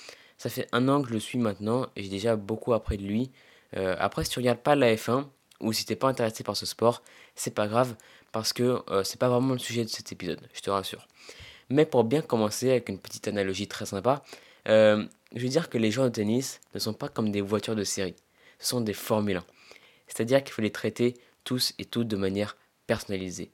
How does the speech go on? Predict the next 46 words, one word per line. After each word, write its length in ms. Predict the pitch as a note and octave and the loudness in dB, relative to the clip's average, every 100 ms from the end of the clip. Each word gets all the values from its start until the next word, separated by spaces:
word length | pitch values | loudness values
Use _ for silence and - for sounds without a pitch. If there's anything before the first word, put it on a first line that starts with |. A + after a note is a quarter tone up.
| - | -6
de 40 | |
manière 360 | F#2 G2 G2 - - | -2 -2 -4 -8 -6
indépendante. 580 | G#2 F#2+ F2 E2 - - | -6 -4 -8 -10 -14 -4
Enfin 260 | C#3+ B2+ A#2 | -2 0 2
bref, 220 | G2+ F2 | 2 0
ça 140 | - B2 | 0 0
c'était 160 | - | 2
une 100 | A2+ | -2
petite 240 | A#2 - - | -2 -2 2
analogie 420 | A2+ A2 G#2+ B2+ | 4 4 2 0
de 500 | A2+ G#2 G2+ G2 F#2 | 0 2 2 2 2
Patrick 320 | A2+ - C#3 | 0 -2 -4
Martoglou, 400 | B2 G#2+ G2+ G#2 | 0 0 0 -2
je 80 | A#2 | -2
crois 180 | - F#2+ | -2 -2
bien, 280 | G2 G#2+ B2 - | 2 0 0 -4
euh, 180 | G2 G2 | 0 0
que 80 | F#2 | 0
j'avais 200 | G2+ G2+ | 0 0
retenu. 380 | G2 F#2+ D#2+ - - - - - - | 0 -2 -6 -14 -16 -12 -12 -14 -2
Enfin 260 | C3+ D3+ B2 | 0 2 4
bref, 340 | G2 - - - | 4 2 -6 0
en 100 | A2 | 2
découvrant 640 | C3+ - C3 C3+ F3 F3 | 2 2 -2 0 2 0
Lewis 320 | C3 A#2 C3+ B2+ | 2 0 0 -2
Hamilton, 560 | G2 - B2 C#3+ G2+ - | -4 0 2 2 0 -4
au 80 | G2+ | -2
moins 240 | G#2 B2 | 2 4
ça 140 | D3 A2+ | 2 0
va 80 | G2+ | 0
te 60 | |
permettre 260 | G#2+ A#2 A#2+ | 2 2 2
de 80 | G#2 | 0
découvrir 440 | A2+ A2 B2 A#2+ | -2 -2 0 2
un 120 | G2+ | 2
athlète 500 | G2+ - G#2+ - - - - - - | -2 4 2 2 -6 -20 -20 -10 -6
et 60 | |
de 140 | C#3+ B2 | 0 0
devenir 400 | A2+ A2+ B2 B2 | 2 2 2 -2
toi-même 480 | - A#2+ A#2 B2 - | 2 4 6 4 2
aussi 400 | G#2 - A2+ - | -2 -2 -4 -6
un 140 | - G#2 | -6 -4
athlète 260 | F#2+ G#2 | -2 -2
à 60 | G2+ | -2
ton 160 | F#2+ F2+ | -4 -4
tour, 300 | A2+ A#2 | -2 -2